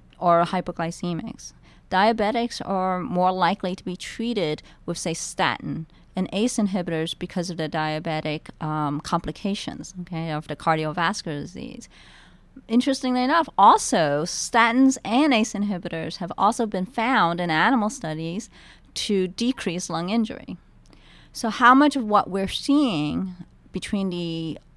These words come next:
um, association of diabetes and development of lung injury is due to diabetes, the disease entity itself?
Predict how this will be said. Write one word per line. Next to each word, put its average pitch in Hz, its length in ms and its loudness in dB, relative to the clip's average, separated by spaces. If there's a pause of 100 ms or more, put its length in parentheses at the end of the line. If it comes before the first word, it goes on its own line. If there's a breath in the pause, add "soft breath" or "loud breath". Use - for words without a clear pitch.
(220)
um, 165 460 0
association 196 720 -2
of 160 100 -8
diabetes 170 680 -2
and 160 80 -4
development 156 440 -2
of 160 40 -4
lung 156 200 -2
injury 175 500 -2
is - 180 -8
due 175 220 -2
to 151 400 -6 (600 soft breath)
diabetes, 175 720 -2 (200)
the 160 80 -12
disease 175 480 0
entity 175 380 -2
itself? 156 580 -4